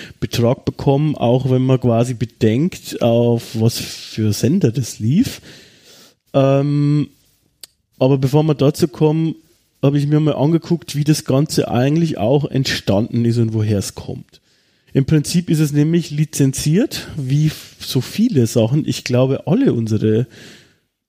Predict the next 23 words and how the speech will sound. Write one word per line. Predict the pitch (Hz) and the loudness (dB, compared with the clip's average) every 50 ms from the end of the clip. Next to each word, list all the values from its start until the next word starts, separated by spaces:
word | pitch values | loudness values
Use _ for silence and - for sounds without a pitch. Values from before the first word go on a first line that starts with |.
| _ - | _ -2
Game-Shows | - 107 117 131 135 - - 135 139 147 - - | 0 2 2 0 0 0 2 2 2 2 0 -2
sind | - 147 131 | -2 -2 0
lizenziert, | 123 135 135 - - 151 165 - - - 165 180 - - - | 0 -2 0 2 0 0 0 -2 -2 0 0 0 0 -2 -10
die | - 160 | -4 -2
wir | 160 170 | -2 0
da | - 143 151 | 0 0 2
so | 175 175 156 | 2 0 0
<laughs> | - - | 2 2
haben. | 220 208 - 277 277 - - - - - - - 247 - - _ - - - - - - - - - - - - - - _ - | 0 2 2 0 -2 -2 -2 -12 -20 -12 0 0 0 0 0 _ -2 -2 -2 -4 -4 -2 0 0 0 -2 -2 -6 -8 -12 _ 0
Ähm, | 151 151 156 151 160 160 151 _ | 0 2 2 0 -2 -4 -10 _
auch | _ 135 135 135 | _ -2 -2 0
von | - 165 165 | 0 0 0
dem | 180 196 190 | 0 2 2
Format, | 170 151 143 143 135 139 165 180 - - - _ - | 2 0 2 2 2 2 0 -2 -4 -12 -18 _ -2
äh, | 135 135 135 135 135 | 0 0 2 0 0
aus | - - 113 131 139 135 | -2 0 2 2 2 2
Amerika. | 127 135 185 233 220 - - 127 - | 2 0 0 0 0 0 0 0 0
Das | - - - | 0 -2 -6
hieß | - - - 196 262 - - - - - _ _ _ _ _ _ _ _ _ _ _ | -4 -2 0 0 0 0 -2 -12 -14 -20 _ _ _ _ _ _ _ _ _ _ _
Bruce | - 151 151 180 214 254 302 311 - - | 0 2 2 2 4 4 2 2 0 -4
und | - 480 - - 190 185 180 _ - | -8 -8 0 2 2 2 2 _ 2
dann, | 160 165 185 208 226 240 - _ _ _ _ _ _ _ _ _ _ _ | 2 2 4 2 0 -2 -4 _ _ _ _ _ _ _ _ _ _ _
hm, | - 196 214 233 233 240 247 240 226 | 0 0 2 2 2 2 2 0 0